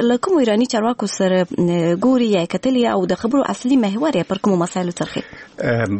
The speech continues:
Speaker 2: بله، فریبا جان، مننه. د فرانسې د بهرنیو چارو وزیر نن البته په داسې حال کې تهران ته ورسېد چې د دوه زره پنځلسم کال د اټومي تړون د راتلونکي په اړه او هم د سوریې په اووه کلنه کورنۍ جګړه کې د ایران د رول په اړه نړیوال کړکېچ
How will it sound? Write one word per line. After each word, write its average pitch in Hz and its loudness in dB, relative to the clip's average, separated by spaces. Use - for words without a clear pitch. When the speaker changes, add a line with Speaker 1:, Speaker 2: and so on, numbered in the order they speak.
Speaker 2:
بله، 107 0
فریبا 117 -2
جان، 127 0
مننه. 135 2
د 123 0
فرانسې 123 -4
د 127 -2
بهرنیو 117 0
چارو 110 -2
وزیر 107 0
نن 110 2
البته 98 -2
په 117 -2
داسې 113 -2
حال 110 -2
کې - -6
تهران 104 0
ته 127 -2
ورسېد 120 0
چې 123 0
د 110 0
دوه 117 0
زره 139 -2
پنځلسم 113 0
کال 131 -2
د 120 -2
اټومي 107 -4
تړون 101 0
د 95 2
راتلونکي 127 -2
په 117 -4
اړه 113 -2
او 101 2
هم 98 -4
د 95 0
سوریې 90 -2
په 110 0
اووه 98 0
کلنه 110 0
کورنۍ 107 0
جګړه 101 0
کې 104 -4
د 92 -2
ایران 92 0
د 95 0
رول 123 0
په 135 0
اړه 135 -2
نړیوال 101 0
کړکېچ 104 -4